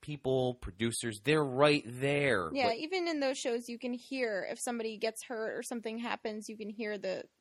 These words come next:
Speaker 2: the producers or the camera people, like, yell, "Medic," and then somebody's, like, there.
Speaker 1: Right. So
Speaker 2: Really
Speaker 1: you're, they're
Speaker 2: quick.
Speaker 1: never, yes,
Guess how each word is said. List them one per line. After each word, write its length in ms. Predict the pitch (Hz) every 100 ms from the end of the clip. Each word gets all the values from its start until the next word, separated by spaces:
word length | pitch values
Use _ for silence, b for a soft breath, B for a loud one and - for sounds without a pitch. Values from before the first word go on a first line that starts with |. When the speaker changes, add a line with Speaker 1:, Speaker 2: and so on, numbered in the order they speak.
| -
Speaker 2:
the 120 | 247
producers 600 | 247 214 226 226 208 214
or 60 | 208
the 100 | 208
camera 240 | 220 214
people, 280 | 214 196 196
like, 260 | 196 208 -
yell, 320 | 220 202 190
"Medic," 460 | 208 220 233 202 - - -
and 160 | 226
then 200 | 208 196
somebody's, 440 | 202 214 202 202 196
like, 160 | 202 - -
there. 380 | 208 196 190 - _ -
Speaker 1:
Right. 360 | 190 226 90 -
So 160 | -
Speaker 2:
Really 120 | 151 -
Speaker 1:
you're, 120 | 165
they're 160 | 170 170
Speaker 2:
quick. 80 | 175
Speaker 1:
never, 300 | 214 202 175
yes, 240 | 190 233